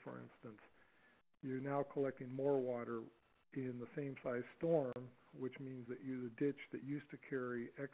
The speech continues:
amount of water now must carry Y, and to do that, it will invariably increase in size and width to accommodate that increased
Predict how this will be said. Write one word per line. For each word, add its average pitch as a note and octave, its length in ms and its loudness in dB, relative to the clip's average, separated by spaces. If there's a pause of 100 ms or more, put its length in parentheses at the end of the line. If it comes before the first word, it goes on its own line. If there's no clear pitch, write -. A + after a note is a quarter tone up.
amount B2 300 -4
of A#2+ 60 -4
water A#2+ 340 0
now A#2+ 220 -6
must A2+ 220 -12
carry A#2 220 -2
Y, B2 280 -2 (200)
and A#2 100 -12 (180)
to B2+ 60 -10
do C#3+ 200 0
that, A#2+ 220 2 (840)
it C#3 200 -2
will C3 200 0
invariably B2 680 -2 (140)
increase B2+ 540 -4
in A#2 80 -14 (140)
size B2 280 -4
and A2+ 220 -8
width C#3 240 6 (180)
to B2+ 160 -8
accommodate A2 480 -10
that A2 140 -8
increased G#2+ 460 -16